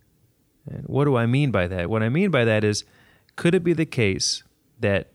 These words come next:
doctors report practicing defensive medicine because they want to lower their risk of, of being sued,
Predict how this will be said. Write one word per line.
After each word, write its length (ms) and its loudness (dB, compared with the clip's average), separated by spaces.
doctors 500 0
report 460 -4
practicing 320 -4
defensive 440 -6
medicine 400 -2
because 340 -4
they 100 -2
want 240 -4
to 80 -6
lower 400 0
their 480 -4
risk 320 -6
of, 340 -8
of 140 -8
being 220 -2
sued, 420 -4